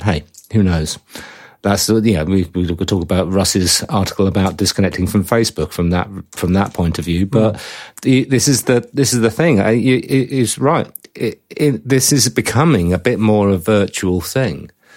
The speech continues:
Speaker 1: because we're, we, we, we're talking, starting to talk about the things we can't insure against.
Speaker 2: Well, and we can't control, really.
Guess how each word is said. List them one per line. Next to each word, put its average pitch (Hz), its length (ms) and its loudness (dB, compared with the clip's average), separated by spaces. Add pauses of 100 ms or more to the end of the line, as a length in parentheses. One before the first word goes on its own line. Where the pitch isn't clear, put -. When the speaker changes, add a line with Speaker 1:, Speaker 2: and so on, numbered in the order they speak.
(160)
Speaker 1:
because 110 380 0
we're, 120 260 2 (380)
we, 117 260 2
we, 120 140 4
we're 113 340 2 (300)
talking, 131 380 2
starting 117 320 2
to 101 60 0
talk 135 220 0
about 95 220 -2
the 98 80 -6
things 110 360 0
we 101 120 2
can't 110 440 0
insure 95 460 2
against. 85 540 -4 (880)
Speaker 2:
Well, 202 160 2
and 156 100 0
we 160 60 0
can't 202 320 0
control, 123 840 -4 (140)
really. 135 300 2